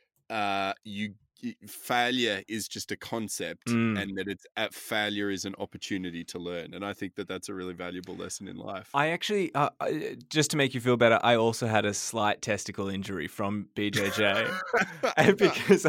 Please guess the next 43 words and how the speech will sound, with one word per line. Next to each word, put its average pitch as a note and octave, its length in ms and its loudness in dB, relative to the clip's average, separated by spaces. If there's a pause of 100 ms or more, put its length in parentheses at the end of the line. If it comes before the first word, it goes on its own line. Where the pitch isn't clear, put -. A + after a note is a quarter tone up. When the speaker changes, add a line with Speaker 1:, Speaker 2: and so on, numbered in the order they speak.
(120)
Speaker 2:
I F3 60 6
was D3+ 220 4
doing F#3 380 4
a D#3+ 80 0
class D3 380 8
and C3 120 2
we A#2+ 60 4
were A#2+ 100 4
doing B2 320 2
arm A#2 340 4
bars, F#2+ 480 2 (300)
which A#2+ 180 0
is, A#2 220 -2
if A2+ 200 0
you A2 100 0
haven't, A2+ 340 2 (160)
um, G2+ 300 2
it's G#2 200 -6
when G2+ 220 -2
you G2 320 -2
kind G#2 180 -4
of G2 100 -6
put - 140 0
your A2 120 -2
legs G2+ 300 0
over F#2+ 180 0
someone's G2 320 -6
body F#2+ 280 -4
and G2 80 -8
hold A2 320 -2
their F#2+ 140 -4
arm G2+ 240 -2
and F#2+ 140 -12
pull A#2 200 -2
it - 100 -8
back G2+ 280 -4
so - 140 -8
that G2 120 -6
they G2 120 -4
have G2 140 -2
to A2+ 120 0
Speaker 1:
Mm. F2 60 -4
Speaker 2:
tap. G2 280 -4